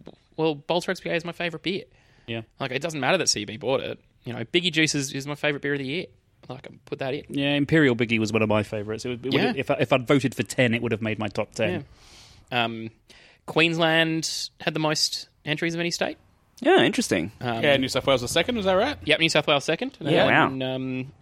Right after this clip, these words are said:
Speaker 1: then Vic.
Speaker 2: That's a big shift.
Speaker 1: Yeah, it is. Well, it's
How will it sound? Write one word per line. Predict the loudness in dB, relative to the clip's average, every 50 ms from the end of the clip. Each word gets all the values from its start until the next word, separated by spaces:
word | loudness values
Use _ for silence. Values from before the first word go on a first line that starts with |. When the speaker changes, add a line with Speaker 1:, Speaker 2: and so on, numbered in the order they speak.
| _ _ _ _ -2
Speaker 1:
then | 0 0 0
Vic. | 2 2 0 0 0 -14 -18 _ _ _ _ _ _ _ _ _ _
Speaker 2:
That's | -4 -4 -2 -2
a | 0
big | 0 0 0
shift. | 0 -2 -2 -4 -4 -6 -16 -20 _ _
Speaker 1:
Yeah, | 2 2 4 4 4 4
it | 4 4
is. | 4 4 2 0
Well, | 2 6 6 6 6 6
it's | 4 2 2 0 -8 -12